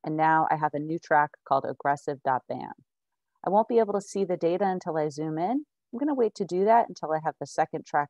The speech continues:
loaded. So I'm gonna load from U R L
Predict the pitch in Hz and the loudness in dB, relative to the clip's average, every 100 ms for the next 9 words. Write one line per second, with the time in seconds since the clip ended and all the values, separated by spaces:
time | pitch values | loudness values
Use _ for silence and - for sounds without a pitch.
0 | - 123 113 - - _ _ _ _ _ | -4 -6 -6 -10 -14 _ _ _ _ _
1 | _ - 156 151 139 131 143 175 202 - | _ -12 -10 -6 -8 -2 2 2 0 -4
2 | 233 220 233 262 170 156 | -4 0 2 6 6 4